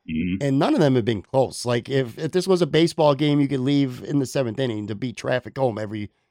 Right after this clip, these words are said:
Speaker 2: every week when we <laughs> do these polls. You know what I mean? So, uh,
Speaker 1: <laughs> Right.
Speaker 2: all right, so you had two good ones. And by the way, just for,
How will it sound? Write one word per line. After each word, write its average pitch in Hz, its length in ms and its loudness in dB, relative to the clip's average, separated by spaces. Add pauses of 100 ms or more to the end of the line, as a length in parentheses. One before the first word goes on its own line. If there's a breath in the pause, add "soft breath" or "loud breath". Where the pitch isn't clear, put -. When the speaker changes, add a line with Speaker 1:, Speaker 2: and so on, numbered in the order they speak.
(140)
Speaker 2:
every 143 200 0
week 135 240 4
when 120 160 2
we 120 80 0
<laughs> 120 120 -6
do 262 120 0
these 170 180 -4
polls. 160 400 2
You 165 60 4
know 170 80 6
what 175 100 6
I 160 80 6
mean? 175 240 4
So, 151 260 6
uh, 139 140 6 (160)
Speaker 1:
<laughs> - 160 -18
Right. 107 300 4
Speaker 2:
all 202 80 8
right, 170 160 6
so 180 80 4
you 214 220 4
had 220 180 6
two 220 160 4
good 196 160 4
ones. 185 180 6
And 180 80 2
by 208 160 6
the 185 80 6
way, 160 240 4 (300)
just - 360 -4
for, 175 140 -4